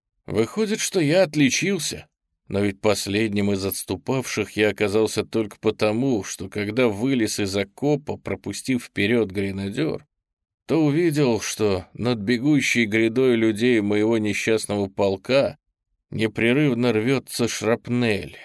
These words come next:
Инстинкт подсказал мне: "Не торопись и следуй позади разрывов".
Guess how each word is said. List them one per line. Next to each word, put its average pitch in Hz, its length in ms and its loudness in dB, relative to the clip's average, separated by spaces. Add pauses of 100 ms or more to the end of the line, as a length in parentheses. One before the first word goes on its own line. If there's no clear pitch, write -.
(280)
Инстинкт 151 800 0
подсказал 113 720 2
мне: 113 340 2
"Не 127 240 0
торопись 127 800 2
и 120 80 2
следуй 120 520 0
позади 101 520 0
разрывов". 95 760 -4